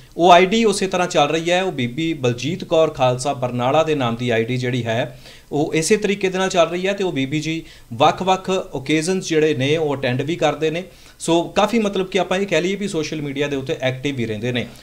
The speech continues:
ਪਰ ਉਹ ਘਟਨਾ ਕਿੰਨੀ ਕੁ ਸੱਚੀ ਸੀ, ਕਿਉਂਕਿ ਭਗਵੰਤ ਮਾਨ ਹੋਰਾਂ ਵੱਲੋਂ ਕੋਈ ਵੀ ਉਹਦੀ ਜਵਾਬ,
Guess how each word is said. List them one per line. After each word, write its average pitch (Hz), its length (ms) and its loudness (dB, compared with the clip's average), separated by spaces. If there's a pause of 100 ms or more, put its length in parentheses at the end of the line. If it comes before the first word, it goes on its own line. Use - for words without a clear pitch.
(100)
ਪਰ 180 100 4
ਉਹ 208 200 2
ਘਟਨਾ 190 420 0 (280)
ਕਿੰਨੀ 165 280 4
ਕੁ 226 140 -2
ਸੱਚੀ 202 300 -2
ਸੀ, 214 160 -8
ਕਿਉਂਕਿ 180 240 -6
ਭਗਵੰਤ 165 380 -2
ਮਾਨ 175 120 -2
ਹੋਰਾਂ 156 220 0
ਵੱਲੋਂ 151 240 -4
ਕੋਈ 156 200 -2
ਵੀ 160 120 -6
ਉਹਦੀ 156 200 -2
ਜਵਾਬ, 127 480 2